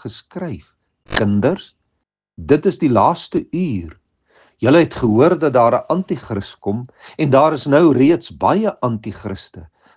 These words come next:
Daaruit weet ons, dit is die laaste uur." Hierdie woorde kry ons in een Johannes twee vers agtien. Toe die keiser van Rome homself as God laat verklaar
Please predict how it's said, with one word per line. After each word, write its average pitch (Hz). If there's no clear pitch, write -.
Daaruit 147
weet 113
ons, 104
dit 120
is 135
die 101
laaste 98
uur." 85
Hierdie 110
woorde 113
kry 110
ons 107
in 98
een 117
Johannes 98
twee 104
vers 95
agtien. 95
Toe 151
die 135
keiser 170
van 156
Rome 117
homself 117
as -
God -
laat 135
verklaar 143